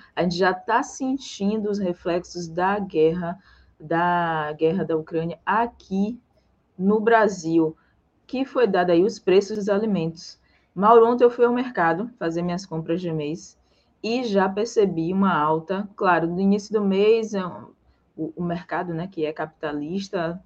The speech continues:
o sistema capitalista em geral, já no início do mês, que sabe que as pessoas vão às compras, aumentam os preços, mas ontem estava demais. O quilo do filé de peito de frango, Mauro, estava vinte e quatro reais.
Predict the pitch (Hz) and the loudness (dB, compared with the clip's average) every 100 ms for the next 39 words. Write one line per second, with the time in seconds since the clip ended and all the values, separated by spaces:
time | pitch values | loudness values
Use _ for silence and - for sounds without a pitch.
0 | _ _ _ - 185 175 175 180 165 160 | _ _ _ -10 -8 -6 -4 -4 -4 -6
1 | 165 156 165 - 165 160 151 151 175 180 | -4 -2 -4 -6 -4 -2 0 0 0 0
2 | 170 165 170 170 170 175 175 160 160 165 | -2 -2 -2 -2 -2 -2 -2 0 0 0
3 | - 165 151 160 156 156 151 160 160 165 | -6 -8 -6 -6 -6 -6 -6 -6 -6 -6
4 | - 254 247 190 - _ _ _ - 202 | -4 -2 0 -4 -6 _ _ _ 0 2
5 | 208 226 247 262 - 170 165 175 175 170 | 4 2 2 0 2 2 2 0 -2 -2
6 | 190 202 - 180 175 208 208 160 151 156 | -4 -6 -6 -2 -2 0 0 0 -2 -6
7 | _ _ _ _ _ _ _ 220 233 - | _ _ _ _ _ _ _ 0 0 -2
8 | 240 285 269 247 - _ _ 220 208 247 | -2 0 -2 -6 -12 _ _ 0 2 2
9 | 269 254 240 320 330 - 190 185 202 185 | 2 4 4 4 2 0 -2 0 2 2
10 | 160 160 165 160 160 139 160 190 240 - | 2 0 0 -2 -2 -2 -4 -2 0 -2
11 | 247 - 170 175 - 220 208 233 165 156 | -6 0 2 2 0 -2 2 2 4 4
12 | 151 131 - - - - | 2 -2 -10 -20 -20 -20